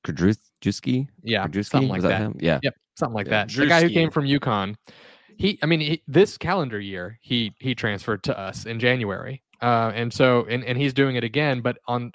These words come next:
Speaker 2: on twenty-four seven, it says immediate eligibility, and I'm not sure that's true.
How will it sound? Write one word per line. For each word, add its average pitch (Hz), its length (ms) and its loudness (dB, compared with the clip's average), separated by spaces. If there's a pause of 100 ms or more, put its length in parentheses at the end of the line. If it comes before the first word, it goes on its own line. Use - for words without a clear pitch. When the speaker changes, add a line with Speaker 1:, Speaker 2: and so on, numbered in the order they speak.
Speaker 2:
on 104 80 -6
twenty-four 113 380 -6
seven, 214 280 4
it 131 60 -8
says 131 460 -2
immediate 123 360 0
eligibility, 120 640 0
and 110 120 -4
I'm 107 160 -6
not 175 260 -4
sure 160 260 -4
that's 135 200 -4
true. - 480 -8